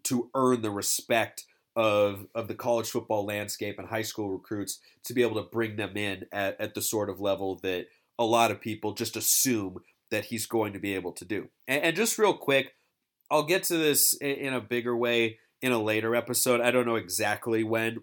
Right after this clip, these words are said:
but U S C being good helps Oregon because the conference needs to be better. It ju-,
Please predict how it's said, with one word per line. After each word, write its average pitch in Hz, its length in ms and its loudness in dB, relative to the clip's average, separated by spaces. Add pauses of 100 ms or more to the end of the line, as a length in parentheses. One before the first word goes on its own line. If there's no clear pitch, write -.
but 113 260 4 (680)
U 175 220 0
S 202 180 4
C 185 180 0
being 156 380 0
good 139 260 4
helps 139 340 0
Oregon 139 540 0 (280)
because 135 420 -2
the 127 140 -2
conference 151 680 0
needs 113 260 -2
to - 80 -10
be 104 100 -6
better. 87 440 -6 (380)
It 139 180 -2
ju-, 170 300 2